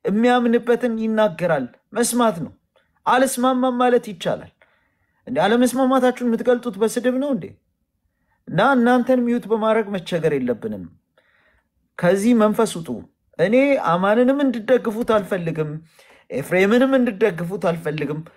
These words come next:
ሁሉንም የሚናገሩትን በእግዚአብሔር ቃል መነጽር እንድታዩ፣ እንድታዩ እና እንድትመዝኗቸው ነው የምፈልገው። ዲስአግሪ የምታደርጉ ከሆነ ዲስአግሪመንታችሁን በኮመንት መጻፍ ትችላላችሁ። የግድ አለመስማማታችሁን ለመግለጥ መሳደብ አለባችሁ እንዴ?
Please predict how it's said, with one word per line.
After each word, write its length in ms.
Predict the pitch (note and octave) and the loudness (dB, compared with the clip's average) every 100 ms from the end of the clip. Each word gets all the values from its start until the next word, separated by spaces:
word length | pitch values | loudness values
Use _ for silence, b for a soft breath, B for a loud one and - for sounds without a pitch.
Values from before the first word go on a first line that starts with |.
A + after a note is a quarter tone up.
| b b b | b b b
ሁሉንም 460 | C#4+ E4+ C4+ C4 B3 | -2 2 4 4 4
የሚናገሩትን 800 | A3+ G#3+ G#3+ G#3+ G3 A#3 B3 A#3 | 2 0 0 0 0 0 0 0
በእግዚአብሔር 400 | G3+ G#3 G#3 G#3+ | 2 2 2 0
ቃል 180 | - G3 | 0 -2
መነጽር 400 | G#3 A3+ A3+ C4 | -2 -2 -2 -4
እንድታዩ፣ 480 | G#3 F3 E3 E3 G3+ A#3 | -2 -4 -2 0 0 0
እንድታዩ 460 | E3 D#3 - D3+ G3 | -4 -4 -2 -2 -2
እና 160 | A3 C4+ | 0 0
እንድትመዝኗቸው 800 | A#3 F#3 D#3+ B2+ C3 B2 B2 F#2 | 0 -2 -4 -4 -4 -6 -6 -12
ነው 80 | E2+ | -12
የምፈልገው። 460 | E2 - - - _ b b b b b | -16 -20 -20 -20 _ b b b b b
ዲስአግሪ 380 | A3 A3 C4 C4 | 2 4 2 2
የምታደርጉ 540 | C#4+ C#4 C4+ C#4 C4+ C4+ | 0 -2 0 0 -2 -12
ከሆነ 300 | A#3 C#4 D#4 E4 D#4 | -6 -2 0 -2 -2
ዲስአግሪመንታችሁን 920 | B3+ B3 C#4 C4 C4 B3+ C4 C4 C#4 | -4 0 0 2 0 0 0 -2 0
በኮመንት 420 | B3 A#3+ B3 A#3+ G3+ | 0 2 0 0 -2
መጻፍ 280 | F#3 D#3 E3 | -6 -6 -6
ትችላላችሁ። 720 | D3 - G#2+ E2 D2+ - _ _ _ _ _ _ - | -12 -10 -8 -8 -12 -20 _ _ _ _ _ _ -2
የግድ 560 | F4 F4+ C#4 - - C#4+ C4 A#3+ - | 0 0 -2 -10 -6 2 4 4 4
አለመስማማታችሁን 880 | G#3 A#3+ A#3+ B3+ B3 C4 C4 C4 B3 | 4 2 2 2 4 2 0 0 0
ለመግለጥ 380 | A#3+ B3+ C4 C4 | 2 2 2 2
መሳደብ 420 | A#3 C4 B3+ C4 | -2 0 2 2
አለባችሁ 580 | C4+ C4+ D4+ E4 E4+ A4 - _ _ _ _ _ _ _ _ _ _ | 0 -2 -2 -2 -4 -12 -18 _ _ _ _ _ _ _ _ _ _
እንዴ? 160 | - G#2 | -12 -8